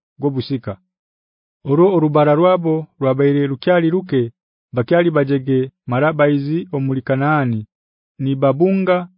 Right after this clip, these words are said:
nibaruga Iyangeri, nibagyaliri, nibaruga Ngomegi, nibagya Iyangalindi. Tiyakunzire muntu nomo kubabonesa naku. Kulinda Isiraeli yakanga Bakama. Nagamba ati,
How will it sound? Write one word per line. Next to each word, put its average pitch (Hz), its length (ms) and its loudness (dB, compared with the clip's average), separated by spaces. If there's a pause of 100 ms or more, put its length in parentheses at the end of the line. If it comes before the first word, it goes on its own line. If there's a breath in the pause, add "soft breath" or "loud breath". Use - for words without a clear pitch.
nibaruga 135 600 0
Iyangeri, 160 800 0
nibagyaliri, 135 840 0 (380)
nibaruga 131 500 0
Ngomegi, 160 600 0
nibagya 143 480 0
Iyangalindi. 131 920 -2 (840)
Tiyakunzire 156 600 2
muntu 143 440 -2
nomo 151 540 0 (300)
kubabonesa 135 560 0
naku. 135 300 -4 (680)
Kulinda 143 440 2
Isiraeli 151 680 0 (100)
yakanga 131 440 -2
Bakama. 131 500 -2 (580)
Nagamba 139 520 0
ati, - 280 -4